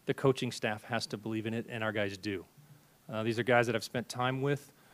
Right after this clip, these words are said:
uh, at a number of different levels, played with them, coached with them, worked with them. Um, I know how they're wired. They know how I'm wired. I, as much as I wanna touch every player every day, it's, it's physically impossible to. So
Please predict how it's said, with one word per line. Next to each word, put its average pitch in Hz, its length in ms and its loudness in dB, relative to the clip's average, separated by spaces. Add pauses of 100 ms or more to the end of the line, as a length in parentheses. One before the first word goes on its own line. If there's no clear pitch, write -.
(140)
uh, 110 580 4
at 113 160 0
a 110 60 -6
number 123 220 4
of 123 40 2
different 123 260 0
levels, 123 200 0
played 127 280 2
with 127 160 2
them, 123 120 -2
coached 127 320 -4
with 123 120 -4
them, 123 140 -4
worked 123 260 -4
with 127 100 -2
them. 127 200 -2 (420)
Um, 113 260 2
I 110 80 4
know 123 160 4
how 123 140 4
they're 117 120 2
wired. 117 400 4
They 123 140 4
know 123 140 4
how 117 260 -2 (100)
I'm 120 240 -4
wired. 139 360 2 (120)
I, 127 120 -2 (460)
as 120 120 -2
much 147 200 4
as 139 120 2
I 127 60 8
wanna 131 240 4
touch - 280 0
every 131 240 -2
player 135 320 0
every 127 220 -4
day, 127 380 -2
it's, 117 200 -10
it's 113 160 -12
physically 120 380 -4
impossible 101 720 -10
to. - 140 -16 (540)
So 127 500 8